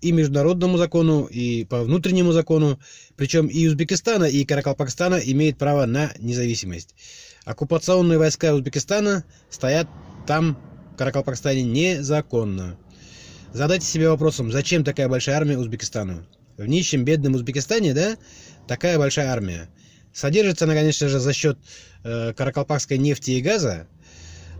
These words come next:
но, получается, она работает против каракалпаков, потому что земли каракалпаков заселяются, э, узбеками. Э, сами каракалпаки вытесняются за рубеж. Если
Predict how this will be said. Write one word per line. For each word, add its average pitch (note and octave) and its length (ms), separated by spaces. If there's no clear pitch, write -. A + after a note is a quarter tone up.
но, F#3+ 540
получается, E3 480
она D3+ 160
работает D3+ 340
против C#3 220
каракалпаков, G2 600
потому D3 260
что D3+ 200
земли F3 360
каракалпаков C3 600
заселяются, D#3+ 800
э, A2+ 360
узбеками. A#2 720
Э, B2+ 160
сами F3+ 260
каракалпаки D3+ 500
вытесняются D3+ 960
за B2+ 160
рубеж. A#2+ 380
Если D#3 520